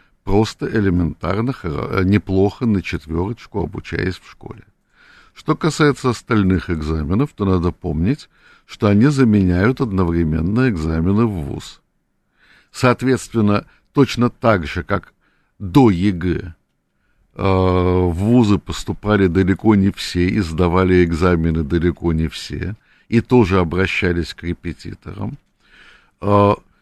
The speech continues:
да, экзамен там по физике, егэ п-, по географии, по истории, по литературе, безусловно, требует дополнительной подготовки.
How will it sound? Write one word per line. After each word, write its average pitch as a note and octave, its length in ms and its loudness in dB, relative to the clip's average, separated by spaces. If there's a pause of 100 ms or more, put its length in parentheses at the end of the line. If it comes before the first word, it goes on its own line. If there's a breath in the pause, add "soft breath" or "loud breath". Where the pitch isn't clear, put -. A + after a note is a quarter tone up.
(300)
да, G2 440 2
экзамен F2+ 720 0
там E2+ 220 -2
по F#2+ 160 -2
физике, D#2+ 600 -4
егэ E2 400 -2
п-, - 420 -12
по F#2 160 -2
географии, D#2 880 -2
по F2 220 -8
истории, E2 560 -4
по - 140 -10
литературе, E2+ 880 -6 (580)
безусловно, G#2+ 760 0
требует A#2+ 720 2
дополнительной G2 1040 0
подготовки. F2 920 -2